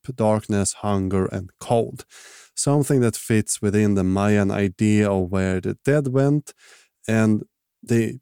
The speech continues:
usually associate Xibalba and Metnal with the caves and crevices found underground. Right, it does not make sense that Xibalba would refer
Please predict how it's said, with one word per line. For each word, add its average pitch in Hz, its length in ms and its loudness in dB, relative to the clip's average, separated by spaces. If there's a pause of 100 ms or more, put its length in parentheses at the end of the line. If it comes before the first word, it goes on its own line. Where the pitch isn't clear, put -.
(140)
usually 127 540 2
associate 110 720 0
Xibalba 131 800 -2
and 95 180 -2
Metnal 107 600 -2
with 98 400 0
the 98 440 -4
caves 131 520 2
and 101 240 -2
crevices 104 600 -4
found 98 520 -2
underground. 101 640 -2 (400)
Right, 113 240 0
it 120 120 -4 (260)
does 127 180 0
not 113 140 -2
make 117 260 0
sense 123 520 2
that 101 260 -4
Xibalba 98 720 -2
would 95 180 -2
refer 95 520 -4